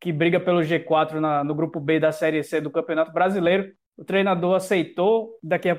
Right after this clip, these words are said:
é, durante o programa, durante o episódio, eu vou trazer mais um pouquinho do que eu penso sobre essa saída do Celso Teixeira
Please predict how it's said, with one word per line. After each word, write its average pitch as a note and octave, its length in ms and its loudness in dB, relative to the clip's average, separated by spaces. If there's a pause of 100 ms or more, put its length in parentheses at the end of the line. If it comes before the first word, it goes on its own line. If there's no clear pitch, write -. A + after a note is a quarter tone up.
(140)
é, D3+ 280 4
durante D#3+ 300 -2
o E3 60 -4
programa, D3 520 0
durante C#3+ 360 -8
o - 20 -20
episódio, D3 380 -4
eu C#3+ 80 -8
vou E3 400 -2 (680)
trazer F#3+ 380 2
mais F3 240 2
um F3 60 -6
pouquinho E3+ 360 -6
do D#3+ 80 -6
que E3 100 -2
eu E3 120 0
penso E3 220 -4
sobre D#3+ 200 0
essa D#3+ 180 -2
saída D#3 460 0
do E3 100 -4
Celso E3 320 -4
Teixeira G3 560 -2